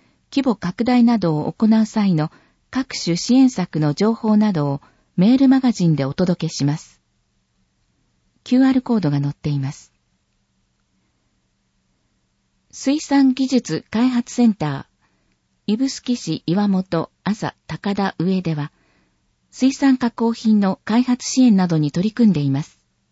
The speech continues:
新しい水産加工食品の開発支援、既存加工品の品質改良、工場の相談対応や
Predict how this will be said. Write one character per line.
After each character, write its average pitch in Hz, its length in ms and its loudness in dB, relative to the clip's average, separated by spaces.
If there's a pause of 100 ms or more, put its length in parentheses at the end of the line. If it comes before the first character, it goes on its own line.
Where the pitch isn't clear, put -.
(1400)
新 277 360 -2
し 269 220 -4
い 180 40 -4
水 240 220 0
産 247 220 2
加 208 140 -4
工 233 220 -2
食 - 220 -8
品 175 240 -2
の 143 120 -2
開 196 220 -2
発 190 280 -8
支 156 180 -6
援、 147 200 -4 (840)
既 - 200 -4
存 277 120 4
加 254 140 -6
工 240 200 0
品 220 280 2
の 196 180 -2 (160)
品 240 260 4
質 233 180 -6
改 202 280 -4
良、 151 240 -4 (300)
工 240 220 0
場 233 240 0
の 196 200 -2
相 208 300 -6
談 196 220 -2
対 175 320 -4
応 165 120 -4
や 151 220 -4